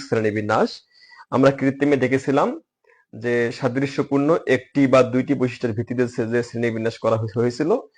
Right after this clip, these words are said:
সেটা ছিল হচ্ছে কৃত্রিম শ্রেণীবিন্যাস, যেমন থিওফ্রাস্টাস। প্রাকৃতিকে কি দেখেছিলাম? যে পারস্পরিক সাদৃশ্য বৈসাদৃশ্যের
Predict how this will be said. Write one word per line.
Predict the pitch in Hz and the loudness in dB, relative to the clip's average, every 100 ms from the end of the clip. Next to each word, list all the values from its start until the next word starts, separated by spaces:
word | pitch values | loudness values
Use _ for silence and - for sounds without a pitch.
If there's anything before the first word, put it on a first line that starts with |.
| - - - | -20 -18 -4
সেটা | 123 120 | -2 0
ছিল | 123 | 0
হচ্ছে | 120 - | -2 -4
কৃত্রিম | 139 135 120 107 104 | -4 -2 -2 -4 -6
শ্রেণীবিন্যাস, | 104 104 113 151 143 | -4 -2 -2 -2 -2
যেমন | 131 123 - | -2 -2 2
থিওফ্রাস্টাস। | 147 127 - 95 - - - _ _ _ _ _ _ _ _ _ - | 2 2 -2 -6 -10 -16 -18 _ _ _ _ _ _ _ _ _ -2
প্রাকৃতিকে | 147 151 156 180 165 | -2 -2 2 2 4
কি | 180 | 2
দেখেছিলাম? | 180 170 190 196 302 - _ _ _ _ _ _ _ 110 107 | 2 -2 0 0 -2 -12 _ _ _ _ _ _ _ -18 -4
যে | 123 123 123 | -2 0 2
পারস্পরিক | 135 139 165 180 190 | 2 2 4 4 4
সাদৃশ্য | 135 131 156 - 160 | 2 2 0 0 2
বৈসাদৃশ্যের | 135 135 143 143 151 175 | 4 4 2 2 0 0